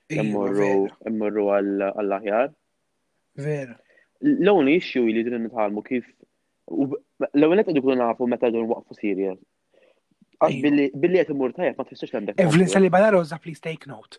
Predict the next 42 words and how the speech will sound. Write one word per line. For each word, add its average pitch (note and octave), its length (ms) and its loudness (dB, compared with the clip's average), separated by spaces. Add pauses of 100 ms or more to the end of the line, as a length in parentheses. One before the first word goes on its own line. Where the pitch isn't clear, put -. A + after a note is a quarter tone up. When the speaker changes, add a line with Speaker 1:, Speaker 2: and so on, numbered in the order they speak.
Speaker 1:
Mhux - 320 4
li F3 80 2
qed E3+ 240 -2
dejja E3 240 -6
b-, F3 320 -2
bi - 160 2
Pwedewa, D3+ 600 2 (260)
naħseb E3+ 320 -6
laħaq E3+ 240 -4 (320)
xi, D#3+ 240 -10
xi D3+ 160 -12
sitt - 240 -4
season D3 400 -8
issa, C#3 320 -10
u C3 320 4
qed B2+ 160 4
naraw E3 240 2
Speaker 2:
Eh, E3+ 60 0
Speaker 1:
l-istess - 260 -8
Speaker 2:
sitt E3 80 -2
Speaker 1:
affarijiet. E3+ 560 0
Speaker 2:
season. A#2 320 -6 (420)
Il-bistejta, B2+ 640 -4 (100)
taf C#3+ 160 -2
kemm A#2+ 140 -4
ilu C#3 180 0
iktar A2+ 320 -6
int. G#2+ 220 -6 (580)
Speaker 1:
Ma D#3+ 80 0
nafx G3 240 0
kemm C#3+ 140 -4
ilu B2 100 -10
għaddejja, A2+ 400 -6
x'in F#3+ 160 -2
sa D3+ 140 -6
l-ewwel C3 180 -6
season B2+ 320 -8
bissa, - 320 -12
jiġifieri C3 460 -10 (340)
qed B2+ 160 -8
ngħidlek E3 540 -6 (100)
tal-biża C#3 400 -4